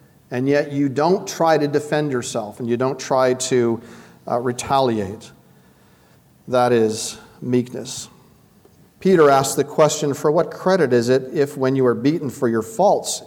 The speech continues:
you take it patiently? But when you do good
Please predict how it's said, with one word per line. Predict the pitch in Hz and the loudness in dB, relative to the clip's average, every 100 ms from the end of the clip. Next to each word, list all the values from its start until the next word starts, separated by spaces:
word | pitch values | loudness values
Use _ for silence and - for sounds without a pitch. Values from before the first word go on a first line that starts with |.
| - | -10
you | 135 135 | -6 -4
take | 139 127 | 0 -2
it | 147 - | -2 -4
patiently? | 175 170 175 - 95 - _ _ - - - _ _ | -6 -6 -10 -14 -18 -20 _ _ -20 -20 -20 _ _
But | 123 131 | -4 0
when | 147 156 | 2 4
you | 147 | 2
do | 131 131 | 2 0
good | 123 117 185 226 131 - - | -2 2 6 6 4 0 -10